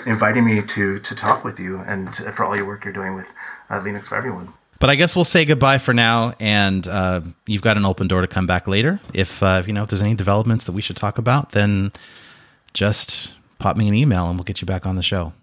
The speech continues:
Speaker 2: Or get you somewhere. Get you in front of a microphone somewhere.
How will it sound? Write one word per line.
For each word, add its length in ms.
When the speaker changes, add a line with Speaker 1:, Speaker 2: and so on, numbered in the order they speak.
Speaker 2:
Or 100
get 180
you 60
somewhere. 540
Get 160
you 60
in 60
front 180
of 80
a 40
microphone 500
somewhere. 520